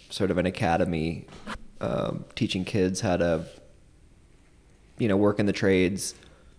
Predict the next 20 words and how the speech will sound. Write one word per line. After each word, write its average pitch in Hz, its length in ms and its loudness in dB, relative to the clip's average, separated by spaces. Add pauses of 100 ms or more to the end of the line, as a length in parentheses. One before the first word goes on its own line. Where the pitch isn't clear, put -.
(380)
do 131 120 6
all 110 60 10
kinds 104 240 2
of - 60 -6
stuff 107 200 0
like 101 140 0
that. 104 240 4
So 120 100 2
I, 110 140 8 (140)
so 127 140 4
I - 20 8
was 113 100 6
like, 101 280 2
"That, 113 340 6
you 113 40 0
should - 140 -2
call 117 160 8
it 113 80 6
the - 80 2
Jarsonian 101 1000 2